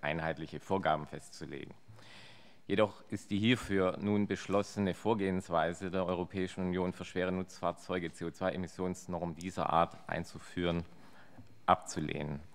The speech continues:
Denn derartige Emissionsnormen, äh, sind technisch, äh, zum einen sehr ambitioniert, kommen für zweitausendfünfundzwanzig zu früh und außerdem,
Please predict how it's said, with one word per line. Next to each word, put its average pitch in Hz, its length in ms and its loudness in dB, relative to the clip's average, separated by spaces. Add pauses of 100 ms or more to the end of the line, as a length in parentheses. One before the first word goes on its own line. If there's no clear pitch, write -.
(300)
Denn 95 120 6
derartige 98 720 10
Emissionsnormen, 101 1160 6 (340)
äh, 92 340 6
sind 90 320 2
technisch, - 720 0 (360)
äh, 92 160 2
zum 90 180 0
einen 90 240 6
sehr 92 260 0
ambitioniert, 90 880 0 (100)
kommen 98 260 4
für 98 280 2
zweitausendfünfundzwanzig 90 1600 2 (340)
zu - 140 -6
früh 104 420 6 (800)
und 117 260 10
außerdem, 98 720 4